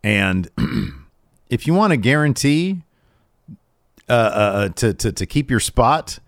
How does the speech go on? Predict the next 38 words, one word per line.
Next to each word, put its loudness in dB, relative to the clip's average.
you 2
don't 2
think 2
of 4
this 2
as, 2
as 2
a, 4
"Hey, 2
man, -2
I 2
have 0
to -4
win -2
this -4
match." -2
You 0
gotta 2
think 2
about 2
it. 0
I'm -2
gonna 2
go 2
in, 0
I'm -2
gonna 2
get 2
myself 0
D 0
Q'd 0
by 2
taking -2
a -4
chair 0
to -2
this -2
motherfucker -4